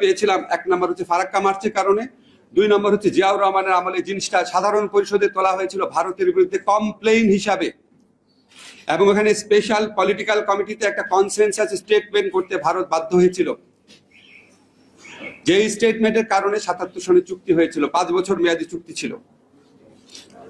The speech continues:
আজকে প্রসঙ্গক্রমে বলি, আপনারা দেখবেন কিছু হলেই, আমার খুব এটা ফানি লাগে, কিছু হলেই সরকারের পক্ষ থেকে জিয়াউর রহমান দায়ী, সমস্ত কিছুর জন্য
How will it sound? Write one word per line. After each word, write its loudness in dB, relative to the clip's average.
আজকে -2
প্রসঙ্গক্রমে 2
বলি, 2
আপনারা -2
দেখবেন -6
কিছু 0
হলেই, 4
আমার -2
খুব 2
এটা -2
ফানি 0
লাগে, -2
কিছু 2
হলেই 2
সরকারের -2
পক্ষ -4
থেকে -4
জিয়াউর 2
রহমান 2
দায়ী, -6
সমস্ত 2
কিছুর 0
জন্য 2